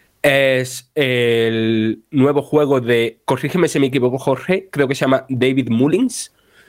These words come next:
o Dave Mullins, que es el creador de Pony Island y The Hex, ¿no? Que son juegos que siempre han sorprendido por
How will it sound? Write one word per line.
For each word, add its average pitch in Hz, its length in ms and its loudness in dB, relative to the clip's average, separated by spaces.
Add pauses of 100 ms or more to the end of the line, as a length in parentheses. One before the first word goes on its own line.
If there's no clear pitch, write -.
(120)
o 127 160 0
Dave 127 260 0
Mullins, 165 600 0 (340)
que 123 180 -2
es 127 140 -6
el 156 120 -6
creador 139 500 0
de 120 640 0
Pony 131 320 0
Island 160 460 0
y 143 60 -2
The 123 140 -4
Hex, 165 420 -4
¿no? 143 200 0
Que 170 100 -4
son 135 260 -2
juegos 147 680 0
que 117 380 -2 (240)
siempre 175 320 0
han 180 80 -2
sorprendido 160 720 0 (160)
por 131 480 0